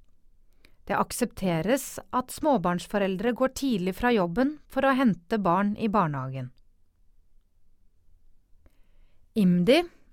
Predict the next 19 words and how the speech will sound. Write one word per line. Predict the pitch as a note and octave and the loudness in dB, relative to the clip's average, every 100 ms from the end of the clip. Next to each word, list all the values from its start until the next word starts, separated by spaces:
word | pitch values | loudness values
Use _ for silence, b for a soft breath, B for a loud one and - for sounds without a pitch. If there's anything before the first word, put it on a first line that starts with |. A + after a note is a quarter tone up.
| - - | -12 -2
Integrerings- | F#3 - G#3 F3 E3 D#3+ E3+ C4+ C4+ - | -2 0 0 2 2 2 2 0 0 -4
og | F3 | 0
mangfoldsdirektoratet | F#3 F3+ E3 - E3+ D#3 - - E3 E3+ - E3+ D#3+ D#3 - F3 | 0 0 -2 -4 -8 -8 -10 -6 -4 -4 -4 -2 -2 -2 -4 -4
i | F#3 | 0
Norge, | G3 F#3 C#3+ G#3+ C4+ b b b b b | 0 0 -2 -2 -2 b b b b b
trekker | A#3+ A#3+ D4+ | -4 -2 -4
fram | - - A#3 B3 B3+ | -6 0 4 4 0
kommuner | - B3 B3+ G#3+ G3 C#4+ | 0 4 4 4 4 0
som | - B3+ A#3 | -2 0 2
gjør | A3 | 2
en | G#3 A#3 | 2 0
god | G#3 B3+ C#4+ | 0 -2 0
jobb | A#3+ A#3 - | 2 0 -2
med | A3+ B3 | 0 0
innvandrere | B3+ G#3+ E3+ D#3+ D#3 D#3+ G#3+ C4+ b b b - | 2 2 2 -2 -4 -2 -2 -2 b b b -4
og | A#3+ | -2
har | B3 | 0
et | C4 C4 | 0 2
mangfold | C#4 C4+ G3 - A#3 C4 | 4 4 2 0 -2 -2